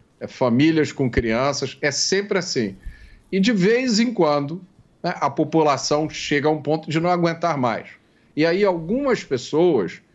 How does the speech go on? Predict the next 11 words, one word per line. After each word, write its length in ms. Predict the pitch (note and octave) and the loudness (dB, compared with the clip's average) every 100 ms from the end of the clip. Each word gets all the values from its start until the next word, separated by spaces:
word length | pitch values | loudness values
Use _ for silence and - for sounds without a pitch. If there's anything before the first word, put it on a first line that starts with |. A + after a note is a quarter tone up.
| _ _ _ - | _ _ _ -6
é, 380 | A2 A2 G#2+ - A#2 - - A2+ | -2 2 0 -2 -12 -16 -10 -4
colocam 480 | - C#3 E3 G3 D3+ | 0 4 4 2 -2
pra 180 | C3+ A#2+ | -2 -2
fora, 220 | B2+ A#2 | 0 -2
extravasam 840 | - - G3+ C3 D3 F#3 E3+ B2+ | -2 -2 -2 0 2 2 0 -2
essa 240 | A2 - B2+ | -2 -2 -2
indignação, 880 | A2 A2+ B2+ C#3 C#3+ C#3+ C3+ F#3 F#3+ - - | -2 -2 0 -2 -2 0 0 0 -8 -20 -16
né? 140 | C#3+ - - _ - | -16 -16 -20 _ -4
É 60 | C3 | 2
lógico, 400 | C3 B2+ - A2+ | 2 2 0 -2
aí 380 | A#2+ D3+ C3+ | 2 2 2